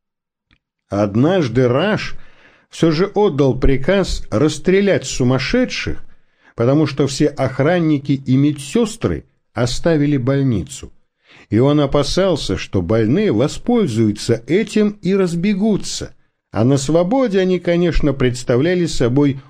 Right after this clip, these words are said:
угрозу безопасности. Впрочем, все только набирало обороты. Из Галиции до нас докатились слухи о новых методах. Ельке Нау,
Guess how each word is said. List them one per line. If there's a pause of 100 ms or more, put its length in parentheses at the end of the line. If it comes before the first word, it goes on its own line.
угрозу
безопасности. (1120)
Впрочем, (280)
все
только
набирало (160)
обороты. (640)
Из
Галиции
до
нас
докатились
слухи (420)
о
новых
методах. (600)
Ельке
Нау,